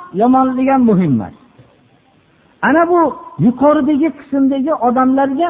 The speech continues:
albatta, pastki qismdagi odamlar muhtoj. Xuddi kemadagi kishilar suv olishlikdan muhtoj bo'lgandek. Lekin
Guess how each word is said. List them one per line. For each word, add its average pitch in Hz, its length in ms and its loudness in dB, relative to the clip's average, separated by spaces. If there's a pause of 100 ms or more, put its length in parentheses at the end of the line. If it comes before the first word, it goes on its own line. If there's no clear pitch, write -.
(120)
albatta, 262 480 -2
pastki 277 420 -4
qismdagi 285 440 -2
odamlar 285 460 0
muhtoj. 311 520 0 (540)
Xuddi 311 340 -2
kemadagi 285 520 0
kishilar 262 320 0
suv 269 160 -2
olishlikdan 233 520 0
muhtoj 208 300 -2
bo'lgandek. 117 420 -4 (1160)
Lekin 269 520 2